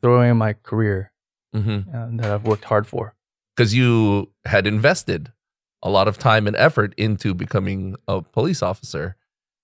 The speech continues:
Speaker 2: and you were very good at it.
Speaker 1: Yeah.
Speaker 2: You were effective, and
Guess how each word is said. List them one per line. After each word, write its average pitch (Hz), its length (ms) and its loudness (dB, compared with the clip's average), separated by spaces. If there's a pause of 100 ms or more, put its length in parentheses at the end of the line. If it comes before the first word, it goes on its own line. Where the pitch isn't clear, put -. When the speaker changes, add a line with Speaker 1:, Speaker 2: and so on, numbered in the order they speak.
(120)
Speaker 2:
and 104 200 4
you 101 100 0
were 92 140 0
very 92 480 0 (100)
good 117 220 4
at 110 180 2
it. 147 220 -4 (300)
Speaker 1:
Yeah. 110 80 -12 (680)
Speaker 2:
You 98 180 -2
were 98 300 -4
effective, 104 640 -2
and 92 300 -6